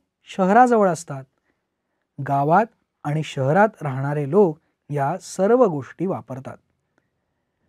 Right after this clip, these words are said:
शहरी व ग्रामीण लोक आपल्या गरजा भागवण्यासाठी एकमेकांवर अवलंबून असतात. गाव आणि शहर यांच्यात पूर्वी मोठा फरक होता. आता हा फरक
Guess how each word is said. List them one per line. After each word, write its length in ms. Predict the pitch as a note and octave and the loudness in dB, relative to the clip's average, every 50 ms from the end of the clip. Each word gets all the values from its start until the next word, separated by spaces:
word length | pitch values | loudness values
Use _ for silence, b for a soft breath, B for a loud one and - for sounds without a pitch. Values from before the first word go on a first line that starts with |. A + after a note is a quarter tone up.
| _ _ | _ _
शहरी 540 | - - - F#3+ D#3+ E3 F3 F#3+ G#3+ A#3+ B3+ - _ _ _ _ _ - | -8 -2 0 2 2 4 4 2 2 0 0 -4 _ _ _ _ _ 4
व 100 | G#3 A#3+ | 4 4
ग्रामीण 500 | A3 F3+ F3+ F3 F3 F#3 A#3+ D4 D#4 B3+ | 4 6 4 4 6 6 4 4 2 2
लोक 260 | G3+ F3 E3+ F3 F3 _ _ _ _ _ - | 2 2 0 -2 -4 _ _ _ _ _ -2
आपल्या 340 | E3 D#3+ - E3 F3 G3 F#3+ D#3+ | -2 -2 0 0 0 0 -2 -2
गरजा 360 | C#3+ C#3+ C#3+ C3+ C#3+ E3+ F#3 F#3+ | -4 -6 -6 -4 -2 -2 -2 -2
भागवण्यासाठी 1080 | D#3+ B2+ G#2 G#2+ A#2 A#2+ C3 D#3+ G#3 A#3 A3+ F#3+ C3+ - B2 A#2+ - - C#3 F#3+ B3+ B3+ _ _ _ _ _ _ _ - | -2 -6 -12 -14 -10 -4 0 0 2 2 0 -2 -4 -8 -12 -16 -12 -10 -8 -8 -8 -8 _ _ _ _ _ _ _ 2
एकमेकांवर 760 | G#3+ A#3+ A#3+ - G3+ D#3+ C#3 - B2 B2 B2 B2 C3+ E3+ A#3 - _ _ _ _ - | 2 2 2 -2 -4 -6 -6 -6 -8 -10 -10 -8 -8 -8 -8 -10 _ _ _ _ -14
अवलंबून 540 | B2 B2+ C3 C3 C#3 D3+ E3 F#3 G#3 G#3+ F3+ | -12 -10 -8 -6 -6 -4 -2 0 0 0 -2
असतात. 340 | C#3+ - - - - - - _ _ _ _ _ _ _ _ _ _ _ _ _ _ _ _ _ _ _ _ _ - E3 D3+ | -4 -6 -12 -16 -20 -20 -20 _ _ _ _ _ _ _ _ _ _ _ _ _ _ _ _ _ _ _ _ _ -6 0 4
गाव 320 | F#3 F#3 G3+ A3 B3 C4 C4 - _ _ _ _ - | 6 6 6 6 4 0 -2 -8 _ _ _ _ -2
आणि 220 | G3 A#3 C#4 B3+ | 0 0 0 2
शहर 400 | - C4+ B3+ G3+ G#3+ F3+ E3 E3+ E3 _ _ _ _ - | 2 2 2 2 2 2 0 -2 -4 _ _ _ _ 0
यांच्यात 400 | D#3 D#3 D#3 D3+ - - G3 G3+ - _ | 0 0 0 0 -2 -4 -4 -4 -6 _
पूर्वी 400 | - D#3+ D3+ F3 A3 G#3+ F#3+ G#3+ G#3+ _ _ _ _ _ - | -6 -4 -2 0 0 0 -2 -2 -6 _ _ _ _ _ -10
मोठा 420 | C#3 C#3+ C#3+ C#3 - - - G3+ G#3+ G#3+ | -8 -8 -8 -8 -8 -6 -4 -4 -4 -4
फरक 300 | - D#3 D3+ F3 F#3+ G3 | -4 -4 -4 -4 -4 -4
होता. 220 | - E3+ D3 B2+ - _ _ _ _ _ _ _ _ _ _ _ _ _ _ _ _ _ _ - | -6 -10 -10 -12 -16 _ _ _ _ _ _ _ _ _ _ _ _ _ _ _ _ _ _ -12
आता 220 | B2+ C3+ - - C3+ | -12 -12 -12 -12 -16
हा 260 | - - - C3+ D3+ D#3 - | -16 -14 -10 -8 -8 -8 -8
फरक 300 | - C#3 F#3+ G3 E3 | -6 -2 -2 -2 -2